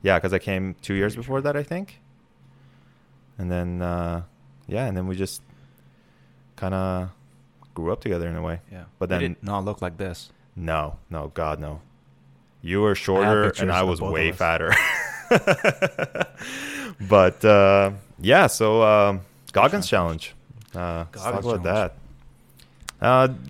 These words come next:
Speaker 1: what about David Goggins? Let's, let's have a chat about David Goggins, the man himself.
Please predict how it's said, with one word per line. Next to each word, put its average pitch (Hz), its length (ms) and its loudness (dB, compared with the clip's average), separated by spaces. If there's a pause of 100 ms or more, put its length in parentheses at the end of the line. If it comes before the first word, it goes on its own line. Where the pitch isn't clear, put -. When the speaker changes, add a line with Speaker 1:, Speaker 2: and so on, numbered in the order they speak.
(340)
Speaker 1:
what 104 180 2
about 151 440 0
David 107 240 0
Goggins? 87 540 0 (680)
Let's, - 240 -6
let's 95 180 -6
have 123 100 2
a 104 40 -4
chat 98 240 -2
about 90 180 -2
David 85 280 -6
Goggins, 80 560 -8 (100)
the - 60 -10
man 80 300 -4
himself. 78 560 -8